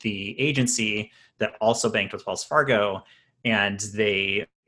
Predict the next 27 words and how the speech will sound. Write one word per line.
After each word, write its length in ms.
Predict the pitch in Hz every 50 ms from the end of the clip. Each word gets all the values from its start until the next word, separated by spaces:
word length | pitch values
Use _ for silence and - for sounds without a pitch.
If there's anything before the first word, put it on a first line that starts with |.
| - - _ _ -
pulled 260 | - - 113 117 113
the 60 | 117
money 240 | 113 113 113 110 110
out 80 | 104 101
of 60 | 101
my 180 | 107 107 113 113
account 440 | 113 - - 107 98 98 104 110 -
and 100 | 123 110
deposited 580 | - - - - - 107 104 110 110 110 110 107
it 280 | 107 104 104 107 -
in 120 | 117 110 95
their 200 | 101 104 107 110
account 560 | 110 110 - 110 104 98 101 101 101 110 - - - - - -
as 240 | 113 104 98 95 107
though 420 | 110 104 104 104 101 101 104 98
somebody 420 | - - - 104 101 101 - -
from 280 | 98 - - 110 98 101
their, 420 | 98 98 98 101 98 98 110 - _ _ _
their 140 | - 110 98
agency 420 | 101 104 95 110 101 - 110 104
was 120 | 101 95
making 260 | 107 101 95 - 104 98
a 40 |
deposit 640 | 92 95 - _ _ _ - 104 107 110 135 143 -
in 100 | 151 147
their 120 | 151 151
account. 460 | 151 151 - 170 170 165 160 160 -